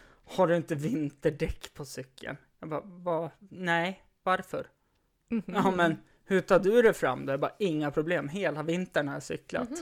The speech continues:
Speaker 2: men har du det alltså? Ja.
Speaker 1: Ja.
Speaker 2: Ja, gud, det hade jag aldrig vågat. Men jag cyklar he-, inte alls på vintern, då
Speaker 1: Nej.
Speaker 2: liksom ställer jag den
Speaker 1: Nej,
Speaker 2: åt
Speaker 1: men
Speaker 2: sidan.
Speaker 1: jag, ja,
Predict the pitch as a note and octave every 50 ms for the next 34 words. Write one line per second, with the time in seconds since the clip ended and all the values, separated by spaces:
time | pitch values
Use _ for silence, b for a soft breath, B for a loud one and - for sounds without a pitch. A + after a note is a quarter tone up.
0 | B3+ - G#3+ A3 F3+ E3+ C#4 B4 C5 G4+ G#3+ B2 F2 - A3+ - - - A3 A3
1 | A3 F3+ E3 C#3+ - D#3 A#3 A3+ A3+ A#3 A#3 A#3 - - A3 B3 A3+ G#3 G3 G3+
2 | F#3+ F3+ D#3+ D3 D3+ D#3 D#3 D#3 D#3+ D#3 - - - - - - b b b b
3 | b b b b b b b b b b b b b b _ - A3 G#3+ G#3 G3+
4 | G#3 - - E3+ A3 - - - G3 G3 G3+ - - G3+ F3+ - - G#3+ F#3+ -
5 | - - E3 - - - - - - - F#3 F#3+ F3+ F#3 F3 F3 F3 - E3+ D#3
6 | D#3 D#3 - - - F3 E3 D3+ D3 - - F2+ F#2 E3+ - E3+ E3 b b b
7 | b b - - - - G3 F#3+ F#3+ F#3 F#3+ F#3+ F#3 F3 E3 E3 C3+ - B B
8 | B B B B B B B B B B B B B B - - D3 D#3 C#3+ C3+